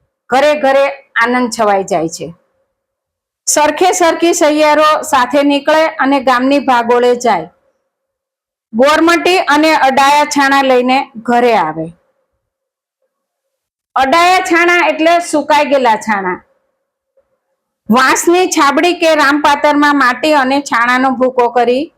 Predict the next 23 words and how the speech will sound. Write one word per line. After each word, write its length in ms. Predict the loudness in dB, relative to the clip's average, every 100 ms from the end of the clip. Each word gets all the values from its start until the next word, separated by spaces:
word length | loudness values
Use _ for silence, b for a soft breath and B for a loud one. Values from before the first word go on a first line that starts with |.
| _
ખાતર 400 | -4 -2 0 -2
પૂરે 380 | 0 0 2 0 -4 _ _ _ _
અને 220 | -4 -2
તેમાં 420 | 0 -2 0 -2 0
ઘઉં, 460 | 0 2 0 -6 _ _ -14
જવ, 520 | -2 0 2 0 -6 -20 _ _ _ -2
તુવેર, 560 | 2 2 0 -2 -8 _ -2
ડાંગર, 640 | 0 0 0 0 0 -4 _ _ _ -4
જાર, 460 | 0 2 2 -2 -8 _ _ _
તલ 360 | 0 0 0 -8 _ _ _ _ _ _ -2
અને 260 | 0 0
ચોળા 600 | 0 0 2 2 0 -2 -10 _ _ _ _ _ _ _ -2
એ 180 | 0 0
સાત 460 | 0 0 0 -2
ધાન 280 | -2 -2 -2
વાવે. 380 | -2 -2 -4 -8 -16 -20 _ _ _ _ _ _ _ _ _
કંકુમના 760 | -2 0 0 0 2 2 2 0 -4 -6
છાંટા 420 | -2 -2 0 0
નાખી 360 | 0 0 -2 -2
છાબડી 420 | -2 0 0 0
પાટલા 400 | 0 0 0 0
પર 220 | 0 -2
ગોઠવે. 460 | -2 -4 -4 -6